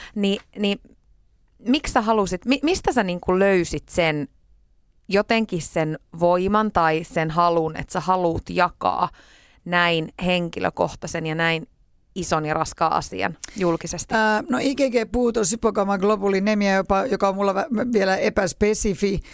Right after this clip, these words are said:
Speaker 2: niin, niin tota, on harvinaissairaus. Ja mä oon saanut itse mieletöntä vertaistukea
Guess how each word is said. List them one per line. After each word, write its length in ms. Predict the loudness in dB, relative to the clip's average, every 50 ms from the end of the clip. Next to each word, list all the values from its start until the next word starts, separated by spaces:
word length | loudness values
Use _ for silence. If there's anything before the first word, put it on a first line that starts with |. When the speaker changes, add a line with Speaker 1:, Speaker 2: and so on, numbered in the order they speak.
| -20 -20 -20 -16 _
Speaker 2:
niin, 400 | -2 0 2 2 2 2 0 -2 -2 -2
niin 320 | -2 0 0 0 0 0 0
tota, 480 | 0 -2 -2 0 0 2 4 4 4 2
on 120 | 2 2
harvinaissairaus. 1080 | 4 4 2 2 0 -2 -2 0 0 0 2 2 2 0 -2 -4 -6 -4 -4 -4 -4 -4 -8 -16 -20 -20 -20 -20 -20 -20 _ _ _ -20 -20 -20 -20 -20 _ _ _ -2
Ja 460 | 2 4 4 6 6 4 4 2 0 -6 _ _
mä 160 | 0 2 2
oon 120 | 2 2 2
saanut 280 | 2 2 2 2 2
itse 300 | 0 0 0 0 0 0
mieletöntä 600 | 0 0 2 2 2 2 2 0 -2 -2 -2 0 2
vertaistukea 1000 | 2 2 2 2 0 0 0 0 -2 -2 0 0 0 2 4 4 4 4 2